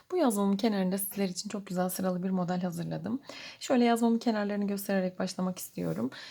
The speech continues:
Yazmamın kenarlarını ikişer zincir çekerek tığladım, her zaman yaptığım gibi. Tığlama ile ilgili aklınıza takılan ne varsa şöyle biraz netleştirelim.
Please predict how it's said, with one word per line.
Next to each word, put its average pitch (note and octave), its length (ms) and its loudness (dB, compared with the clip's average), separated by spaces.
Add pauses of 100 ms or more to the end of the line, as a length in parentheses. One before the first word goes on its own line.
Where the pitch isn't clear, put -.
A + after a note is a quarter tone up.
(180)
Yazmamın A3 400 4
kenarlarını F#3 720 0
ikişer - 320 0
zincir F#3 280 0
çekerek F#3 440 -2
tığladım, F3+ 400 0
her F#3 160 0
zaman E3+ 240 -2
yaptığım F3 460 -4
gibi. E3+ 320 -2 (360)
Tığlama C4 400 6
ile A3+ 180 6
ilgili G3+ 460 0
aklınıza G3+ 420 -2
takılan F#3+ 480 0
ne G3+ 140 0
varsa E3+ 400 -6
şöyle F#3 300 -8
biraz F#3 300 -10
netleştirelim. F3 760 -8